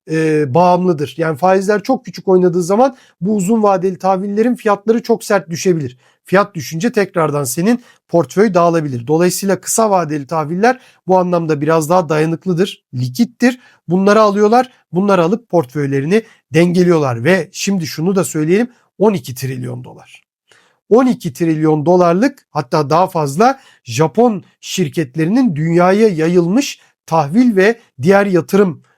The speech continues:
e, paraları var. Yani Amerikan tahvili, Avrupa tahvili, diğer hisse senetleri, bütün bunlara baktığınızda on iki trilyon dolardan fazla yatırımı var Japonların. E, Japonlar bu paranın bir bölümünü çektikleri zaman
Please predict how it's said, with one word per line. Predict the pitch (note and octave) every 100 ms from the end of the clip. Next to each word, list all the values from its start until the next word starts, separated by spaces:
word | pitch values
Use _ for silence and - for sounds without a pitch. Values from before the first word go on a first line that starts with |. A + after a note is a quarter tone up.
| _
e, | D#3+ D#3 D3 B2+
paraları | D3 D#3+ D#3 D3+
var. | C3 A2 - _ _ _ _ _
Yani | C3+ C#3 B2 _ -
Amerikan | D3+ D#3+ E3 F#3 F#3
tahvili, | E3 D#3 C3 B2+
Avrupa | C3+ E3+ F#3 F3+ E3+
tahvili, | E3+ D3+ C#3 C3+ B2+ - _ C3
diğer | G3+ G3 D3+ _ _ -
hisse | F#3 - F#3
senetleri, | - F3 D3+ D3+ C#3+
bütün | D#3 - C#4+ G3+
bunlara | F3 E3 D#3
baktığınızda | D#3+ C3+ - D#3+ D#3 B3 B3 _ -
on | F#3
iki | F#3 - C#3
trilyon | - D3+ F3 E3+ D#3+ D3+
dolardan | D#3+ D#3+ D#3 D3+ D3+
fazla | B2 E3 D3+ G3+ B3 - _
yatırımı | C#3+ E3+ - F3 D#3+
var | C#3 B2+
Japonların. | A2+ B2+ - F#2+ - - _ _ _ -
E, |
Japonlar | A2+ C#3+ B2+ G3 A3 G3+
bu | G3
paranın | F3+ F3+ F3 E3
bir | F3+
bölümünü | F3 E3+ D#3 C3+
çektikleri | - D3+ - D#3 F3+ G#3
zaman | A3 F#3+ A3 C4+